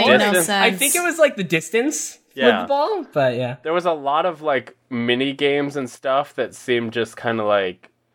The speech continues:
Speaker 2: like, they did so many things, but none of them really felt that great. Um, there
Speaker 3: I mean, I agree with that totally. I think I,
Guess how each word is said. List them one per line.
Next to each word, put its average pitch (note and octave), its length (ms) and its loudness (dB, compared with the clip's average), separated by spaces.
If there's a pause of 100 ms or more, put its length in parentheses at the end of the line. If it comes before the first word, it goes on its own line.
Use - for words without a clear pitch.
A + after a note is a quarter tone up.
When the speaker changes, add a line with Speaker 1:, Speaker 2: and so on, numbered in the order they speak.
Speaker 2:
like, C#3 240 0
they D3 180 0
did C3+ 480 -2
so B2+ 400 -2
many C3+ 300 0
things, B2+ 440 -2
but A2+ 160 0
none A2 320 -2
of B2 140 -4
them A2+ 240 -2
really A2 280 0
felt G2 560 -2
that G2+ 300 0
great. F#2 640 -6 (560)
Um, G2+ 720 -2 (260)
there D3+ 180 6
Speaker 3:
I - 60 0
mean, A#3 140 0
I A#3 140 0
agree B3 220 -2
with F#3+ 120 0
that D#3+ 180 0
totally. D#3+ 400 -2 (220)
I F#3+ 140 -2
think A#3 220 -4
I, G3+ 280 0